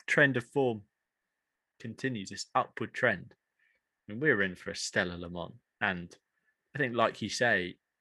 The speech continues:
yes, okay, they, they might not be setting the pace.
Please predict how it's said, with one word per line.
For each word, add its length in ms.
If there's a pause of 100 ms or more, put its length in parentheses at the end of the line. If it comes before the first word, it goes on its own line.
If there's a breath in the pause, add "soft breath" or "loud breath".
(140)
yes, 480 (720)
okay, 140
they, 220 (100)
they 180
might 360 (580)
not 260
be 120
setting 600
the 80
pace. 480